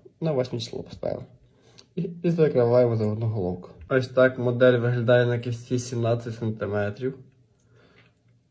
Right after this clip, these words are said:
Досить так цікаво виглядає, мінімалістично.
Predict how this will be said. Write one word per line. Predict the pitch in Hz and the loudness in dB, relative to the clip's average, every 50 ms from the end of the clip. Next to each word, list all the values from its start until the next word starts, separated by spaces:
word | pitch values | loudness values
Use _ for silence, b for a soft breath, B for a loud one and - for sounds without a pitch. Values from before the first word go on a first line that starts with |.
| _ _ _ _ _ | _ _ _ _ _
Досить | 123 123 113 - - - | -8 -8 -8 -8 -10 -10
так | 127 117 - - | -10 -10 -10 -12
цікаво | - - 120 - 123 120 117 117 110 107 110 107 - - - _ _ _ _ _ | -18 -18 -8 -2 0 0 2 2 0 0 -2 -4 -4 -8 -12 _ _ _ _ _
виглядає, | - 123 120 113 117 117 113 113 110 107 113 117 127 | -8 -6 -4 -4 -4 -4 -4 -4 -4 -2 -2 -2 -2
мінімалістично. | 127 117 113 110 110 113 110 110 107 107 107 - - - 120 135 143 147 - - - 147 147 | -2 -2 -2 -2 -2 -2 -2 -2 -2 -4 -6 -6 -4 0 0 0 0 -2 -4 -6 -6 -6 -6